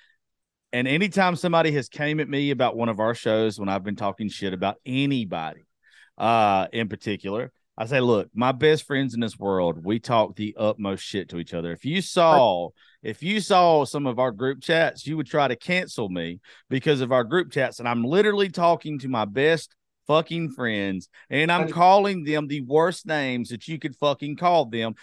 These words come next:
Speaker 1: that has nothing to do what I actually fucking think about them.
Speaker 2: Yeah.
Speaker 1: Like, and if I'm going to talk to my best friends like that, then that opens the door up for me to talk to somebody else like that. That is my love language.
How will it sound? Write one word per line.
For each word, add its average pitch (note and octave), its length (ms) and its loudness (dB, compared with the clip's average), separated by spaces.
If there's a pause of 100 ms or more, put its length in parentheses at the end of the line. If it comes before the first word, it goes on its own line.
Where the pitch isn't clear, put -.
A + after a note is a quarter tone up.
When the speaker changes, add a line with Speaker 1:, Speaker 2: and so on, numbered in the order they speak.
(100)
Speaker 1:
that C3+ 120 -6
has D#3+ 220 2
nothing G#3 360 0
to G3+ 80 -4
do F#3 240 4
what D#3 160 2
I D#3 100 6
actually D#3 520 -4
fucking D3+ 400 -4
think G#3+ 280 0
about G2+ 320 -2
them. F2 160 -16 (680)
Speaker 2:
Yeah. C#3+ 160 4
Speaker 1:
Like, F#3 280 2 (160)
and E3 160 0
if D#3 100 -2
I'm A#3 260 2
going A3+ 220 0
to E3+ 120 -14
talk F3 280 2
to D3 80 -6
my C#3+ 200 0
best C#3 340 -2
friends G#2 340 -6
like F2+ 200 -6
that, F#2+ 260 -8
then A2 180 -4
that D#3 240 0
opens D3+ 400 -2
the A#2+ 100 -8
door C#3 340 2
up C3 120 -2
for - 80 -18
me B2+ 140 -4
to A2 80 -10
talk C3+ 260 -2
to A#2 60 -16
somebody A#2 520 -2
else G#2+ 240 -6
like F#2+ 220 -8
that. F2+ 240 -8 (160)
That E3 140 2
is E3 100 -4
my D3 160 2
love A#2 300 2
language. E2+ 500 -10